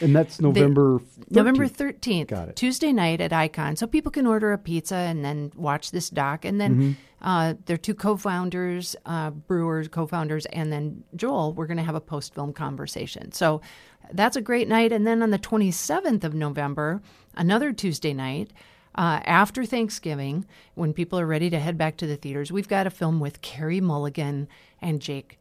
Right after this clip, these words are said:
Speaker 2: Gyllenhaal. And that film is called Wildlife, and it's based on a novel. So there are book clubs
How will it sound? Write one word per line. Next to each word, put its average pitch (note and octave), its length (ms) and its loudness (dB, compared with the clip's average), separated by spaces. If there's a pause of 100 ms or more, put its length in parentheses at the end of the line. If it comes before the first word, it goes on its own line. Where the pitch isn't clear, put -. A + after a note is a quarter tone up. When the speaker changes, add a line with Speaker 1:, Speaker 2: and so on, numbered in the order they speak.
(120)
Speaker 2:
Gyllenhaal. C3 760 -6
And D3+ 420 -4
that D#3 380 2 (140)
film D#3 340 -2 (120)
is D#3 120 -8
called D3+ 320 -4
Wildlife, F3+ 720 -2
and D3+ 160 -4
it's C#3+ 240 -8
based E3 480 -6
on D#3 120 -4
a C3+ 60 -6
novel. D3 600 -2 (280)
So F3+ 180 2
there D3+ 180 0
are D3+ 100 -4 (220)
book D#3+ 240 -8
clubs A#3 460 -4